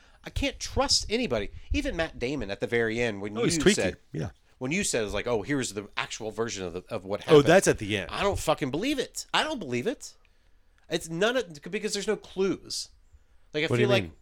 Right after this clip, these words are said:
Speaker 1: th-, there's nothing left over. Like, when we're talking about the gun, like, well, when, when did you run out of ammo? When did you run out of ammo? The day or the night? I don't think we ever got an answer to that.
Speaker 2: Well, they didn't run out of ammo. So the gun wa-, that's what I said. The, the answer was he shot her,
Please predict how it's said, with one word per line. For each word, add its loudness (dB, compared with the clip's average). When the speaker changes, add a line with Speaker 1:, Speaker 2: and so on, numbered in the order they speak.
Speaker 1:
th-, -12
there's -4
nothing -4
left -2
over. -4
Like, -4
when -4
we're -8
talking -2
about 0
the -6
gun, -2
like, -4
well, 2
when, -2
when -6
did -8
you -6
run 4
out 4
of -4
ammo? -2
When -4
did -8
you -6
run 0
out -2
of -6
ammo? -6
The -12
day -2
or 0
the -2
night? -6
I 0
don't 0
think -4
we 4
ever 0
got 4
an 0
answer -2
to -8
that. -8
Speaker 2:
Well, 10
they 10
didn't 6
run 4
out 0
of -6
ammo. -4
So -2
the 2
gun 4
wa-, 4
that's 4
what 6
I 6
said. 0
The, 0
the 4
answer 2
was 0
he -4
shot 8
her, -4